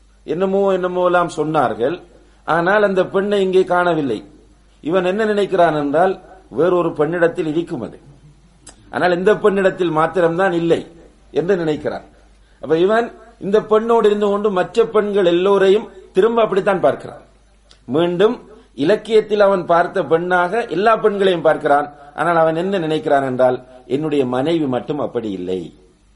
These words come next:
இதனால் இவனுக்கு தன்னுடைய மனைவி மீது அன்பு காட்ட முடியவில்லை. யதார்த்தம் என்னவென்றால், அவளும் மனைவி, மற்ற பெண்ணும் பெண்தான்.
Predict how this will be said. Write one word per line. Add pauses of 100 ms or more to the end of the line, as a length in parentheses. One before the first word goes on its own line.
(1040)
இதனால்
இவனுக்கு
தன்னுடைய
மனைவி
மீது
அன்பு
காட்ட
முடியவில்லை. (840)
யதார்த்தம்
என்னவென்றால்,
அவளும்
மனைவி, (1200)
மற்ற
பெண்ணும்
பெண்தான்.